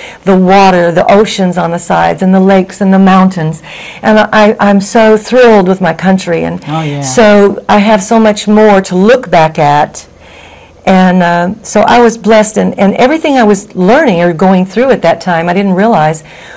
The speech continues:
Speaker 1: was for what was coming later in my
Speaker 2: Mm.
Speaker 1: life. So it's, it's been an interesting ride, and it's not over.
Speaker 2: Oh,
Speaker 1: So.
Speaker 2: definitely.
Speaker 1: <laughs> Yeah.
Speaker 2: And
Speaker 1: I, and Bob Hope was fun, too.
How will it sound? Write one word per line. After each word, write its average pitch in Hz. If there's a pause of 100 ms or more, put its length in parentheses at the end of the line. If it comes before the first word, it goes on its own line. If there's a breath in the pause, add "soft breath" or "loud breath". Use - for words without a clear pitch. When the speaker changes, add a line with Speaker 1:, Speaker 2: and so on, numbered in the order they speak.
(160 loud breath)
Speaker 1:
was 196 (100)
for 214
what 208
was 190
coming 208
later 254
in 165
my 151
Speaker 2:
Mm. 147
Speaker 1:
life. 139 (960 loud breath)
So 196
it's, 202
it's 196
been 240
an 208
interesting 190
ride, 185
and 175
it's 180
not 165
over. - (100)
Speaker 2:
Oh, 151
Speaker 1:
So. 143
Speaker 2:
definitely. 156
Speaker 1:
<laughs> -
Yeah. 180 (220)
Speaker 2:
And 143
Speaker 1:
I, -
and 202
Bob 254
Hope 226
was 185
fun, 180
too. 165